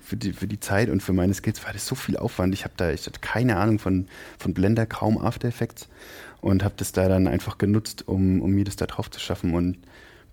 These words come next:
profitier, glaub ich, da heute noch von, dass ich da so intensiv an diesem Animationsprojekt gearbeitet hab, weil's auch lange Zeit, glaub ich, so ein Aushäng-, oder,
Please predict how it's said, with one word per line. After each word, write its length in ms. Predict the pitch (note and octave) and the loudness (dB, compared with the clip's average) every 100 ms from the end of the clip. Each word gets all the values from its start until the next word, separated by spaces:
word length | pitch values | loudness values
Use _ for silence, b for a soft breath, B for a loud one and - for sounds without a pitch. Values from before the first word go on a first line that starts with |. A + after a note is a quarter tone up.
| - | -2
profitier, 500 | G#2+ - A2+ - B2 | 0 2 0 2 2
glaub 240 | A#2 A2 | 4 2
ich, 100 | G#2+ | 2
da 160 | G#2 G2+ | 0 2
heute 260 | A2 C3 | 4 4
noch 140 | G2 G2 | 2 4
von, 200 | G#2 F#2+ | 2 2
dass 140 | F#2+ | 2
ich 120 | G2+ | -2
da 160 | - F#2 | 0 0
so 260 | - G#2 G#2 | 0 2 4
intensiv 480 | G2+ F#2+ F#2+ A2 | 4 4 4 0
an 140 | B1+ F#2+ | 2 0
diesem 220 | F#2+ G2 | 2 2
Animationsprojekt 720 | F2 F#2+ F#2 A2+ A2 - F2+ - | 4 4 2 0 -2 -2 -4 -2
gearbeitet 480 | E2 F#2+ F#2 F2+ | -2 0 0 0
hab, 160 | G2+ - - B B B | -4 -4 -12 B B B
weil's 180 | - F2+ | 0 2
auch 140 | D#2+ F#2 | 2 4
lange 260 | F#2 G#2+ | 6 6
Zeit, 240 | G2 G#2 F#2+ | 4 0 2
glaub 200 | F#2 F#2 | 2 2
ich, 100 | F#2+ | 2
so 80 | - | 2
ein 100 | F#2 | 2
Aushäng-, 440 | D#2+ G2+ - G2 | 2 -2 -2 -2
oder, 240 | - F2 | -2 -4